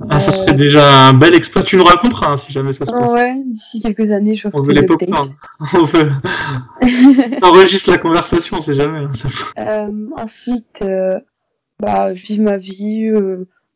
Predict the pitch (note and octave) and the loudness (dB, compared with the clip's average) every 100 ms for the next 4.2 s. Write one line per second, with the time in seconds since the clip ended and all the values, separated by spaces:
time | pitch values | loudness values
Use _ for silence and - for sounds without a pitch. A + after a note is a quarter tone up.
0 | G3 F#3+ F3+ - G#3 G3+ F#3+ - F#3 - | -10 -10 -8 -4 -2 -2 -4 -8 -16 -8
1 | G#3 G#3 F#3+ F#3 F#3+ F#3+ F3+ F3 F3 F#3 | -4 -2 -4 -8 -8 -8 -8 -12 -14 -20
2 | _ _ _ A3+ F#3+ A#3 G3+ G#3 G3 F#3+ | _ _ _ -8 -4 -4 -4 -4 -4 -6
3 | G3 G3 - G3+ G3+ - G3+ G#3+ G3 G#3+ | -10 -12 -6 -4 -4 -6 -10 -8 -8 -10
4 | - | -12